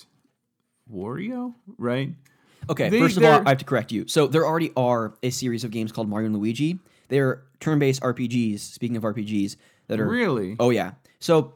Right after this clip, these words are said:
Speaker 2: the first game, Superstar Saga, is incredible. On the Game Boy Advance, you need to get it. Um, it was remade for the three D S, but I think they changed the graphical style,
Speaker 1: Mm-hmm.
Speaker 2: which is garbage. You don't wanna do that because the original graphics were amazing. The writing in those games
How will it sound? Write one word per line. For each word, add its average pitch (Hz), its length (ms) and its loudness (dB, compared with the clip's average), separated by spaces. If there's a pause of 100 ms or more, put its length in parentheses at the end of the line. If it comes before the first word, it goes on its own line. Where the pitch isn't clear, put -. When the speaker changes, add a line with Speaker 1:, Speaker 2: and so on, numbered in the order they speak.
Speaker 2:
the 151 120 2
first 190 280 0
game, 151 360 0 (300)
Superstar 151 540 0
Saga, 113 480 0 (300)
is 123 300 0
incredible. 110 600 -6
On 117 80 -2
the 123 60 0
Game 135 160 0
Boy 135 80 4
Advance, 139 460 -4
you 120 80 -6
need 113 100 -2
to 113 60 -6
get 107 180 -4
it. 85 160 -10 (460)
Um, 107 180 -4
it - 80 -4
was 135 140 2
remade 180 360 0
for 156 100 -6
the 139 80 0
three 147 200 -2
D 127 140 0
S, 110 180 -2
but 123 120 -4
I 117 40 -2
think 131 160 -4
they 131 100 -2
changed 120 520 -6
the 113 220 -4
graphical 107 380 -4
style, 165 400 -4 (140)
Speaker 1:
Mm-hmm. 135 220 -2
Speaker 2:
which 123 120 -4
is 117 80 -6
garbage. 107 420 -2
You 120 80 -4
don't 117 120 -2
wanna 110 120 -6
do 95 140 -6
that 73 160 -12
because 107 220 -10
the 110 120 -6
original 117 320 -2
graphics 101 420 -8 (240)
were 113 80 -4
amazing. 104 460 -4 (280)
The 151 100 2
writing 147 520 0
in 170 180 -4
those 175 180 -2
games 196 440 -4